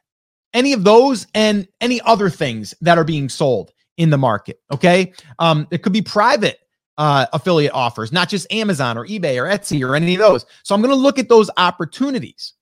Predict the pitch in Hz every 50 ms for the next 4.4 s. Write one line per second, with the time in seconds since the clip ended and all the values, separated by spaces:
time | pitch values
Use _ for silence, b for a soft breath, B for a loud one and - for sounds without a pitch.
0 | _ - - - 175 175 185 190 185 b b b b b b b b b - 156
1 | 156 233 285 311 302 - - - 262 285 285 226 185 277 311 320 254 190 120 85
2 | - - _ _ _ _ _ _ _ 160 165 196 254 277 277 - - - 254 277
3 | 233 190 165 151 240 262 277 269 262 220 185 156 143 139 - - 151 147 170 208
4 | 202 - 240 196 180 170 -